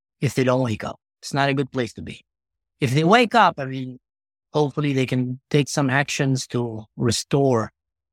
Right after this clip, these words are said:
the, the, the feeling of peace and, and, and safety, but it's not here. Right now, they're, they're not in a good place.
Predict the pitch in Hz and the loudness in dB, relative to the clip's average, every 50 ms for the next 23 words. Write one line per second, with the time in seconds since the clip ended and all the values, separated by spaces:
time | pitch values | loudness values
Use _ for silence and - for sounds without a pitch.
0 | _ _ _ _ - 113 104 107 104 107 107 101 98 101 95 - - 151 151 151 | _ _ _ _ -4 -4 -2 -2 -2 -2 -2 -4 -4 -8 -10 -4 0 2 2 4
1 | 147 139 127 107 - - - 147 147 147 139 - - 123 110 110 107 113 113 113 | 4 2 2 0 -2 -4 -2 -2 0 0 -2 -2 -4 -6 -6 -6 -6 -6 -8 -6
2 | 110 117 113 107 107 - - 117 104 - - - - 151 175 170 - - - - | -4 -2 -2 0 -2 -2 -4 -4 -4 -4 -4 -2 0 0 0 0 -2 -6 -6 -8
3 | 90 76 - - - _ _ - - 135 - - 285 294 240 113 123 127 - - | -8 -8 -8 -12 -18 _ _ -6 -4 -4 0 2 2 2 4 2 0 -2 -4 -6
4 | _ _ _ _ _ _ _ _ _ _ _ _ _ _ - - 143 160 185 - | _ _ _ _ _ _ _ _ _ _ _ _ _ _ 0 2 2 2 4 4
5 | 214 214 226 196 143 127 123 131 127 135 143 160 175 175 170 156 156 143 135 127 | 4 4 4 4 2 0 -2 0 0 2 4 4 4 4 2 2 -2 -4 -4 -4
6 | 123 123 110 - - 104 - - - - - - | -4 -4 -6 -6 -8 -12 -12 -12 -14 -14 -16 -16